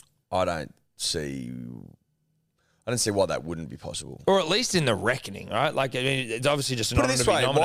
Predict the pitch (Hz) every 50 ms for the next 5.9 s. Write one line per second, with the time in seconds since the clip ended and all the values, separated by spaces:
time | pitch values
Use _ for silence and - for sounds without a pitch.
0 | 190 214 208 - - 175 165 156 147 127 123 135 151 170 165 131 117 127 143 143
1 | 131 113 120 113 107 107 90 87 92 90 82 71 62 60 58 55 - - _ _
2 | _ _ _ _ _ _ _ _ _ - - - - 120 147 160 139 107 95 98
3 | 113 139 143 123 - 95 92 85 80 71 73 67 64 58 52 52 53 50 50 50
4 | 50 _ _ _ _ _ _ _ _ _ _ _ - 85 - 113 107 101 98 95
5 | 92 69 73 87 78 71 80 80 78 80 85 - - - 55 50 -